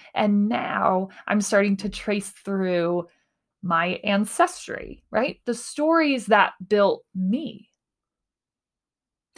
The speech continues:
And how many stories have we missed out on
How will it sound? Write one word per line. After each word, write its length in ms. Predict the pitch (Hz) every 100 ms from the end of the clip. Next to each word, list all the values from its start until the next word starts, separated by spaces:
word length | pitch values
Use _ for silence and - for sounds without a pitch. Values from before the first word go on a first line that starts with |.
| - -
And 160 | 254 254
how 300 | - 302 339
many 240 | 349 285
stories 760 | - - - 302 330 247 214 -
have 200 | 220 214
we 120 | 214
missed 400 | 202 214 - -
out 260 | 220 285
on 520 | 285 196 175 185 214